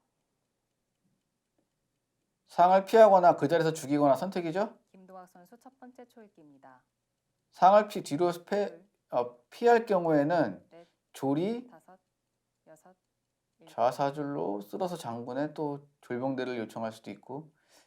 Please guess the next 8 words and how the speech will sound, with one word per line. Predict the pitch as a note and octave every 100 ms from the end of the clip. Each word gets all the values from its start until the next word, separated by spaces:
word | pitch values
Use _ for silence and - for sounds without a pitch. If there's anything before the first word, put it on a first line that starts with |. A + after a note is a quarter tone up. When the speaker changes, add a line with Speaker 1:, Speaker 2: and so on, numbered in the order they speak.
| _ _ _ -
Speaker 1:
일단은 | F3 - F#3+ F#3+ G#3+ A3 - _ _ _ _ _ _ _ _ _ _
상졸대를 | _ - G3+ A#3+ A#3+ B3 G#3+ G#3+
허용하는, | G3+ A3+ G#3+ G3 F3+ D3+ - -
허용을 | A3 A3 G3+ G#3
했고요. | G#3+ E3+ D3 D#3+ - _ _ _ _ _ _ _ _ _ _ _ _ _ _ _ _ _ _ _ _ -
일단 | C3+
궁이 | - D#3+ F3+
돌아갔습니다. | F3+ D#3+ C#3+ C#3+ C3+ E3+ G3